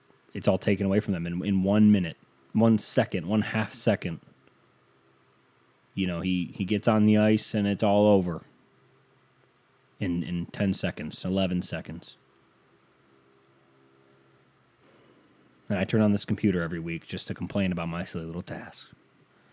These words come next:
And that's, and that's, that's that. You know what I mean? And that is that.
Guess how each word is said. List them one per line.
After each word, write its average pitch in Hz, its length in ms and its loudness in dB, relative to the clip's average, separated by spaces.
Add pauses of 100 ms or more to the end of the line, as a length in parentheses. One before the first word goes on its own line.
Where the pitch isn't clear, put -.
(680)
And 87 140 -8
that's, - 480 -14 (1400)
and 98 140 0
that's, 87 240 -10
that's - 260 -8
that. 123 240 0 (520)
You 104 120 2
know 101 80 2
what 95 80 2
I 95 60 2
mean? 123 180 4 (1900)
And 95 180 0
that 87 280 -6
is 101 180 -2
that. 80 400 -12